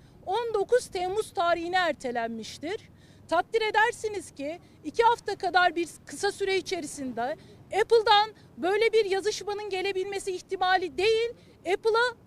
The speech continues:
ulaşabilme ihtimali dahi yoktur. Dolayısıyla bu mütalaa neye dayanılarak verilecektir?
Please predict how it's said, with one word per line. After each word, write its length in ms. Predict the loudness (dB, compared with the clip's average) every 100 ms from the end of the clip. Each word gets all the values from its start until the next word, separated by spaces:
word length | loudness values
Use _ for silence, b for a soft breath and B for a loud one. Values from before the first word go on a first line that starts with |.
| -6
ulaşabilme 640 | -4 -2 0 0 0 -2
ihtimali 720 | -4 -8 -8 0 2 2 2
dahi 300 | -2 -4 -6
yoktur. 480 | -8 -8 -8 -6 -6 -6 B B B
Dolayısıyla 800 | -4 -2 0 0 0 2 6 4 2 B -6
bu 160 | -2
mütalaa 580 | -2 0 6 6 6 4
neye 380 | 4 0 -2 0
dayanılarak 680 | -2 -2 2 4 4 2 -4
verilecektir? 760 | -6 -4 -4 -6 -6 -4 -4